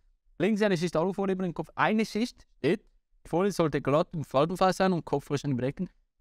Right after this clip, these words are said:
werden sollten. In der Regel reicht eine Schicht Folie aus, aber manchmal sind zwei Lagen der Folie, insbesondere wenn der Kopf sehr groß oder der Tabak sehr feucht ist. Experimentieren Sie ein wenig, finden Sie heraus, was für Ihre Shisha am besten funktioniert.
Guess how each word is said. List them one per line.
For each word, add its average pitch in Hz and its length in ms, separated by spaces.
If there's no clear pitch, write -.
werden 180 220
sollten. 202 240
In 160 100
der 123 100
Regel 160 280
reicht 135 320
eine 147 160
Schicht - 240
Folie 170 280
aus, 160 160
aber 156 120
manchmal 135 340
sind 123 180
zwei 117 280
Lagen 147 160
der 127 100
Folie, 170 480
insbesondere 160 600
wenn 139 100
der 123 80
Kopf 123 220
sehr 110 180
groß 139 360
oder 185 260
der 156 200
Tabak 175 320
sehr 147 160
feucht 220 560
ist. 202 240
Experimentieren 175 920
Sie 220 100
ein 214 180
wenig, 208 300
finden 208 280
Sie 180 160
heraus, 170 380
was 185 220
für 185 120
Ihre 170 280
Shisha 196 300
am 165 120
besten 185 320
funktioniert. 202 640